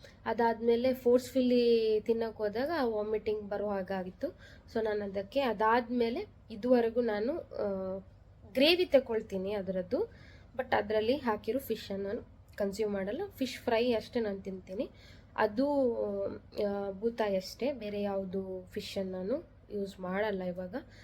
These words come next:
ಬ-, even ಚಿಕನ್ನು ಅಷ್ಟೇ ತುಂಬಾ ರೆಡ್ಯೂಸ್ ಮಾಡಿದ್ದೀನಿ.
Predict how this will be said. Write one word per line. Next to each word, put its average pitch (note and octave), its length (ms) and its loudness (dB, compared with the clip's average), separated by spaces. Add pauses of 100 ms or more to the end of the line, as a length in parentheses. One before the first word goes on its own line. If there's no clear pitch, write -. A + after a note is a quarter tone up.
(240)
ಬ-, A#3 480 0
even B3 200 8
ಚಿಕನ್ನು B3+ 520 4
ಅಷ್ಟೇ B3+ 440 0 (240)
ತುಂಬಾ G#3 320 -2
ರೆಡ್ಯೂಸ್ G3+ 360 -2
ಮಾಡಿದ್ದೀನಿ. G3 520 -4